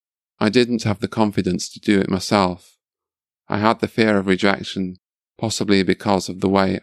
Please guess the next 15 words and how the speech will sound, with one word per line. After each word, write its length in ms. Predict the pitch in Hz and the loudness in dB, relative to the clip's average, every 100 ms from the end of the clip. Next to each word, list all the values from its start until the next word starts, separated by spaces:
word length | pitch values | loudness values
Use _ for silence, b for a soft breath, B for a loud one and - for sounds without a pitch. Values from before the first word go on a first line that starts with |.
| 101 | -2
I 80 | |
interacted 600 | 95 98 104 101 - 95 | 0 0 0 -2 -2 -6
with 200 | 101 92 | -2 0
others, 480 | 98 95 90 82 - _ _ _ _ _ - | 0 -2 -4 -8 -18 _ _ _ _ _ -6
and 100 | 98 | -2
the 60 | |
world 320 | 95 98 95 95 | 2 2 2 0
in 120 | 92 | -2
general. 540 | 101 98 95 90 92 _ _ _ _ _ _ _ _ _ _ _ _ _ _ _ _ _ _ _ _ _ _ _ _ _ _ _ _ _ | 0 0 -2 -6 -10 _ _ _ _ _ _ _ _ _ _ _ _ _ _ _ _ _ _ _ _ _ _ _ _ _ _ _ _ _
And 160 | 113 110 | -2 -2
that's 240 | - - | -2 0
all 220 | 131 143 | 2 2
for 120 | 139 | -2
this 200 | 120 123 | -6 -2
episode. 580 | 120 110 104 - 92 90 | -2 -2 -4 -2 -2 -4